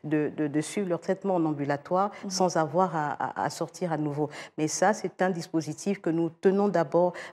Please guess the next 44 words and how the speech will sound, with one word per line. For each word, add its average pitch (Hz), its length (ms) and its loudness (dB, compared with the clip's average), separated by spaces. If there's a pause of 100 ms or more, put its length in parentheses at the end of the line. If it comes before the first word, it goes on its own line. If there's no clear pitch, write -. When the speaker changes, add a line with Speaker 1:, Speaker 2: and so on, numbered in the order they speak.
Speaker 1:
à 151 140 0 (100)
confirmer 180 560 2
avec 170 260 0
Madame 170 300 0
le 160 60 0
Premier 170 180 2
ministre, 165 560 2
euh, 147 80 0 (320)
qui - 80 4
a 175 60 10
été 170 200 2
récemment, 160 680 2
euh, 151 40 0
porté - 420 -4
à 165 60 0
la 151 100 0
tête 160 200 -4
du 147 80 -6
gouvernement 143 640 0
Speaker 2:
Mhm. 190 260 -8 (120)
Speaker 1:
et 160 180 4
pour 160 220 -4
lui, 180 180 0
pour 160 240 -2
lui 175 140 2
donner, 165 280 2
pour 170 160 2
avoir 180 280 2
toutes - 180 2
les 170 160 0
instructions 160 560 -4
qu'elle 175 140 0
voudrait 151 280 -4
pour 170 140 -8
que 165 100 -4
les 147 80 0
choses 160 200 -4
se - 100 -2
passent 165 300 -2 (220)
dans 165 260 0
un, 165 240 2
euh, 143 640 -4 (200)
mo-, 160 360 0
un, 160 220 2